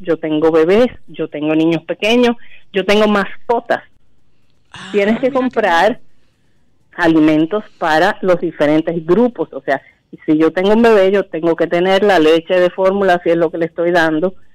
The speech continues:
Speaker 1: Eh, si yo tengo un anciano, yo tengo que comprar comidas de fácil digestión, eh, víveres, este tipo de cosas.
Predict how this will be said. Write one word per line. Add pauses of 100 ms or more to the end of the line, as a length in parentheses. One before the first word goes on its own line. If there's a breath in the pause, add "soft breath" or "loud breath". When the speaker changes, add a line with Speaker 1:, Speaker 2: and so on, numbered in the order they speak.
(260)
Speaker 1:
Eh,
si
yo
tengo
un
anciano,
yo
tengo
que
comprar
comidas
de
fácil (100)
digestión, (320 soft breath)
eh,
víveres,
este
tipo
de
cosas.